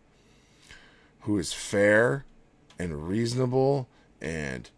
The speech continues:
has helped you when you've been in trouble, you want to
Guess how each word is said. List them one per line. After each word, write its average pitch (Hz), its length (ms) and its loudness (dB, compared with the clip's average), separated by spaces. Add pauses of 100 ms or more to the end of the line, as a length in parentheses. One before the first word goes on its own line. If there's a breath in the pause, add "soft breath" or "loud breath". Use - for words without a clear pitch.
(120)
has 82 240 -6
helped 147 540 0
you 101 440 -4
when 117 140 -6
you've 98 220 -6
been 113 180 2
in 95 120 -4
trouble, 110 640 0 (840 soft breath)
you 131 220 0
want 131 300 0
to 120 120 -2